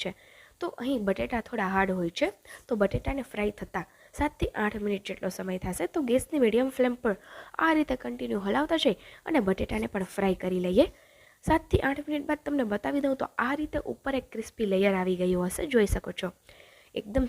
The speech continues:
સરસ એવું લેયર બની ગયું છે. અને હવે આ બટેટાને આપણે બહાર કાઢી અને એ જ તેલમાં આપણે પાંચથી છ જેટલા લીલા મરચાં છે, જેમાં મેં કટ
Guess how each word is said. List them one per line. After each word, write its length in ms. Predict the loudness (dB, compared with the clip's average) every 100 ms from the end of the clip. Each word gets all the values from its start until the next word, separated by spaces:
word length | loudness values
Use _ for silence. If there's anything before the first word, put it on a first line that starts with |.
| 0
સરસ 200 | -4 -4 -2
એવું 160 | -2 -2 _ _ -4
લેયર 260 | 4 4 6
બની 260 | 2 0 2
ગયું 200 | 2 0 0
છે. 120 | -2 -2 _ -20 -20 _
અને 140 | -2 -2 0
હવે 200 | 0 0 0
આ 80 | 0
બટેટાને 460 | 0 -2 -4 -2
આપણે 240 | -2 -2 -2 -2
બહાર 240 | 0 0 0
કાઢી 240 | 0 -2 -4 _ -12
અને 120 | -8
એ 220 | -6 -2 -4
જ 120 | -4 -4
તેલમાં 360 | -4 -4 -8
આપણે 240 | -6 -2 -2 -4 -20 -16 -2
પાંચથી 400 | -2 -2 -6 -4
છ 180 | 0 0 0
જેટલા 320 | -2 -2 -6 _ _ _ 0
લીલા 280 | 2 4 0
મરચાં 460 | -2 -4 -4 -4 -2
છે, 100 | -6 -6 -14 _ -8
જેમાં 240 | -4 -2
મેં 100 | -4 -4
કટ 160 | -6